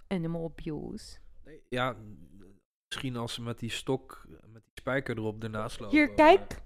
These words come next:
Speaker 1: kijk.
Speaker 2: Kijk, wat?
Speaker 1: Nou, dat kan gewoon niet. Wij, weet je, ik ben echt helemaal geïndoctrineerd van Jozer en wij mogen zelfs geen olifantenplaatje meer in het magazine doen,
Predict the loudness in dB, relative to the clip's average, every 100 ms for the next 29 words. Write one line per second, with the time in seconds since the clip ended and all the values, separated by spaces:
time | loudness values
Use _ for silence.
0 | 2 4 4 0 -8 -10 -12 -12 -2 0
1 | 0 -2 -2 -2 -4 -14 -16 -8 0 2
2 | 4 8 8 10 12 12 12 4 -2 -4
3 | -8 -12 -16 2 10 10 8 6 6 8
4 | 4 4 6 10 10 10 10 10 10 8
5 | 8 8 8 4 8 10 10 8 8 12
6 | 12 12 10 10 10 10 8 8 8 6
7 | 4 8 6 6 2 -2 2 4 4 2
8 | 0 2 2 4 4 4 4 4 2